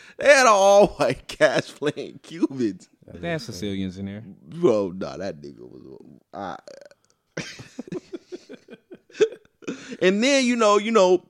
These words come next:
Speaker 1: Scarface is, is, is big in the hip hop community, right?
Speaker 2: Absolutely.
Speaker 1: And even in, in the nineties, that's all you kept hearing about, Scarface, Scarface, Scarface. If I'ma go out, I'm going out like Scarface, right?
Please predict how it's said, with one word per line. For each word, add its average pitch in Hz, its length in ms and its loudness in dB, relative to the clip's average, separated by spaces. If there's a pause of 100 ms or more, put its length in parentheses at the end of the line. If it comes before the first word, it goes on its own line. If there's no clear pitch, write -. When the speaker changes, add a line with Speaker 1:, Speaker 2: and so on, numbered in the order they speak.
(160)
Speaker 1:
Scarface 190 540 2
is, 139 160 -6 (180)
is, 117 200 -2 (100)
is 110 240 0
big 220 420 -2
in 196 100 4
the 175 60 0
hip 165 220 2
hop 143 220 0
community, 123 400 -4
right? 131 220 -2
Speaker 2:
Absolutely. 101 420 -14
Speaker 1:
And 135 180 0
even 214 300 -2
in, 202 80 0
in 160 180 -4
the 147 80 0
nineties, 185 680 -2 (1900)
that's - 120 -10
all 170 260 -4
you 185 120 -6
kept 202 240 -6
hearing 240 200 -6
about, 156 220 -2
Scarface, 160 360 -8
Scarface, 156 360 -4
Scarface. 160 260 -4
If - 40 -8
I'ma 156 180 -2
go 147 260 2
out, 151 180 4
I'm 156 160 -4
going 135 220 -2
out 135 140 0
like 131 160 -2
Scarface, 185 480 0
right? 160 260 -4